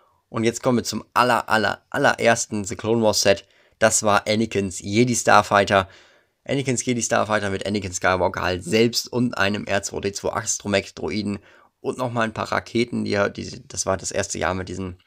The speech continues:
Flick Fire Missiles, die da unten drunter waren, ist damals dann für zwanzig Euro erschienen. Gar kein schlechtes Set. Aber ja, es war halt einfach das erste Set von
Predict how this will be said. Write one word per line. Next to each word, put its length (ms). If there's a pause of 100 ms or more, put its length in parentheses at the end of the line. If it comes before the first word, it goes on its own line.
(160)
Flick 340
Fire 440 (160)
Missiles, 540 (400)
die 60
da 100
unten 220
drunter 340
waren, 240 (360)
ist 240
damals 400
dann 200
für 380
zwanzig 680
Euro 280
erschienen. 520 (640)
Gar 180
kein 200
schlechtes 460
Set. 260 (680)
Aber 440 (320)
ja, 200
es 300
war 160
halt 220
einfach 180
das 140
erste 320
Set 240
von 420